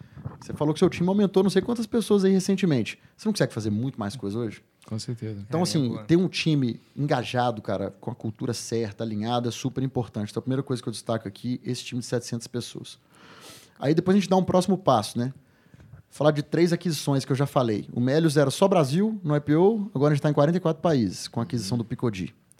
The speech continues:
Speaker 3: Uhum.
Speaker 1: O Melios não era um banco digital, passa a ser um banco digital depois da aquisição da Acesso, e a gente nem lançou esse negócio ainda, vai pro ar em janeiro.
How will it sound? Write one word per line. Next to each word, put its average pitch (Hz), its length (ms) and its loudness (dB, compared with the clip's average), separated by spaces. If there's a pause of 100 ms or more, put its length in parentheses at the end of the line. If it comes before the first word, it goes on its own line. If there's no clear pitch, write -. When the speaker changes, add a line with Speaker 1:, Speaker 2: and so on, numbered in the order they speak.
(160)
Speaker 3:
Uhum. 104 340 -10 (140)
Speaker 1:
O 160 60 2
Melios 139 580 2 (180)
não 170 340 4
era 135 400 8 (200)
um 131 100 2
banco 131 320 -2
digital, 139 640 0 (760)
passa 139 300 2
a - 20 -10
ser - 160 -6
um 143 100 0
banco 135 220 -2
digital 127 360 2
depois 131 280 0
da 135 60 4
aquisição 127 460 -2
da 131 100 2
Acesso, 120 520 -2 (140)
e 123 80 0
a - 20 0
gente 123 220 -4
nem 131 120 0
lançou 151 280 -2
esse 143 140 -2
negócio 127 360 0
ainda, 127 220 0
vai 123 160 0
pro 120 200 0
ar 127 260 2
em 135 80 0
janeiro. 127 420 0